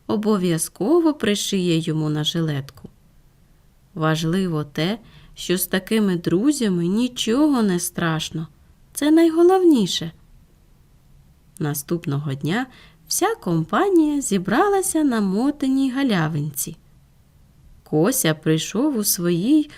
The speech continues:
улюбленій бірюзовій жилетці, просунувши в петельку замість гудзика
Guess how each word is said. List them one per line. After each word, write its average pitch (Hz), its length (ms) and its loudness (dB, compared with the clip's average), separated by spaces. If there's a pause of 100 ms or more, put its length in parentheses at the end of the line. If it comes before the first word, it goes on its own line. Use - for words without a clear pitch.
(140)
улюбленій 285 840 2
бірюзовій 196 720 0
жилетці, 170 760 -4 (600)
просунувши 208 800 0
в 180 80 -10
петельку 240 640 -4
замість 170 480 0
гудзика 160 560 -6